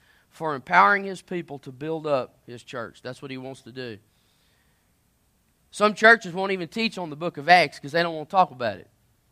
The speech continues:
Why? Because too many people are speaking in tongues, not just one time. Too many people are getting filled with the Spirit, and there's too many miraculous things happening. We just ain't got no time for that.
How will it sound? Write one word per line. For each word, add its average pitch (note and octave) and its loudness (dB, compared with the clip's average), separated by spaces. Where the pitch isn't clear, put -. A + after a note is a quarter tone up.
Why? E3+ 8
Because D3 -2
too G3+ -4
many G#3+ -4
people A3+ -2
are D#3 -8
speaking G3 -8
in G#3+ -8
tongues, F3 -4
not E3+ 2
just G#3 -12
one G#3+ -4
time. D#3 -4
Too F#3+ 0
many G#3 0
people G3+ -2
are F3+ -4
getting E3+ -6
filled F#3+ -2
with G3+ -6
the G3+ -10
Spirit, E3 -2
and - -12
there's D3 -12
too G3+ -10
many F#3 -6
miraculous E3+ 6
things D#3 -8
happening. C#3+ 2
We E3 -6
just E3+ -12
ain't D3+ -6
got C#3+ -8
no C3+ -6
time D3 0
for B2+ -16
that. G#2+ -10